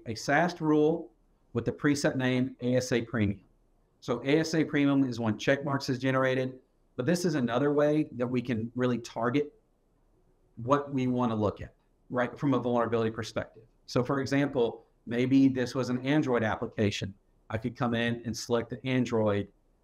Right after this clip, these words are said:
um, preset. So we have different presets based upon your needs. And generally, from a rule of fu-, thumb perspective, it is best to focus smaller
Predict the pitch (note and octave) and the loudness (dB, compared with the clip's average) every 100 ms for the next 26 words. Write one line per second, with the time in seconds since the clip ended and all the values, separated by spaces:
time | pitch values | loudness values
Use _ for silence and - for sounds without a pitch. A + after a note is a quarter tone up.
0 | _ A2+ G#2+ G2+ G2 - _ _ C#3 A2 | _ 0 2 2 -2 -10 _ _ -2 0
1 | - - - - - A#2 G#2+ - _ - | -4 -10 -12 -12 0 0 0 -8 _ -4
2 | C3+ C3+ D#3 E3 C#3 C#3 D3 B2 - D3+ | 0 2 2 0 -2 -2 -2 -4 0 0
3 | E3 D3+ B2+ A#2 A2+ A#2+ B2 C3+ - C3+ | 2 0 0 -2 -4 -2 -2 -4 -2 0
4 | B2 A2 A2+ C#3+ F3+ - - _ _ _ | 0 0 0 0 0 -8 -18 _ _ _
5 | _ _ _ B2+ B2+ A2 B2 F#3 G3+ F3+ | _ _ _ -8 -6 -2 2 2 2 0
6 | - C#3 B2 A2+ B2+ C#3 - C3+ C#3+ B2 | -2 -2 -2 0 2 2 0 -6 -6 -4
7 | C3+ C3+ C3+ C3 - A#2 A2 A#2 A2 A#2 | 0 2 0 -6 0 -2 0 -4 -2 -4
8 | A2+ B2+ C#3 A#2+ - A#2+ B2+ - - A2 | -2 -2 -2 -2 -2 0 0 -4 -4 -4
9 | - B2 A#2+ - - A#2 C#3 E3+ | 0 -2 -2 -6 -4 -2 0 0